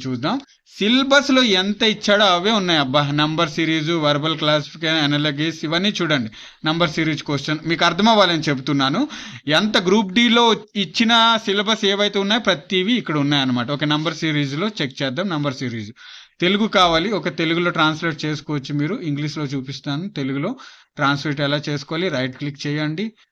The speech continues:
ఓకే, తెలుగులో ట్రాన్స్లేట్ చేసుకోవచ్చు. తెలుగులో క్వశ్చన్స్ వచ్చేసాయి,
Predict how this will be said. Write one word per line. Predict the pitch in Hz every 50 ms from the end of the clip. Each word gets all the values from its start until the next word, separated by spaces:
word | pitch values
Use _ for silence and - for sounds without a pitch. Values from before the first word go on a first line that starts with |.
| _ _ _ - 139
ఓకే, | 131 - 220 165 - - _ _ _ _ _ _ _ _ _ _ _ _ _ _ _ _ _ _ _ _ _ _
తెలుగులో | 160 139 135 131 139 143 156 151
ట్రాన్స్లేట్ | 156 131 131 131 127 131 139 135 131 131 -
చేసుకోవచ్చు. | 135 135 131 - 165 180 180 262 254 262
తెలుగులో | 165 139 135 123 123 117 101 -
క్వశ్చన్స్ | 110 101 - - 120 113 127 131 - 220 131
వచ్చేసాయి, | 101 - - 107 92 - 104 95